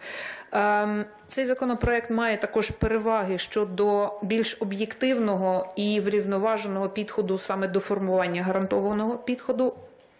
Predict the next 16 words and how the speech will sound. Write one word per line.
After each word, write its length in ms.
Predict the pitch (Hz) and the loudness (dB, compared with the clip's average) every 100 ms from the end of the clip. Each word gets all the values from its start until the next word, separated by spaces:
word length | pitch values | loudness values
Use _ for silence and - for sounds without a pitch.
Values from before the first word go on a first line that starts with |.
| _ - | _ -8
Поки 300 | - 285 294 | -2 0 0
що 360 | 220 - 202 196 - - - - - | -2 -2 -2 -2 -4 -14 -14 -14 -10
для 140 | 202 226 | 0 2
мене 300 | 247 269 254 | 4 2 2
відкритим 720 | 214 233 - 247 262 262 240 | 0 -2 0 2 2 2 0
залишається 640 | 226 208 208 233 226 226 | 0 -2 -2 -2 -2 -2
питання, 480 | 208 208 214 220 214 208 | -4 -2 0 0 0 0
як 400 | 220 208 - - - | 2 0 0 -8 -6
новий 560 | 196 196 208 202 185 - - _ _ _ - - - - - - | -2 2 2 2 -2 -12 -20 _ _ _ -20 -20 -20 -20 -20 -4
проект 320 | 208 196 190 | 0 0 -2
закону 380 | 202 - 254 233 | -4 0 0 2
буде 200 | 220 220 | 2 0
узгоджуватись 840 | 202 190 202 220 208 208 202 196 | 0 0 2 2 2 0 0 -4
з 40 | |
питанням 560 | - 196 202 202 190 185 | -4 -4 -2 -2 0 0
децентралізації, 1120 | 196 190 190 180 180 185 190 247 254 262 254 | 2 0 -2 -8 -4 -2 0 -2 0 -2 -2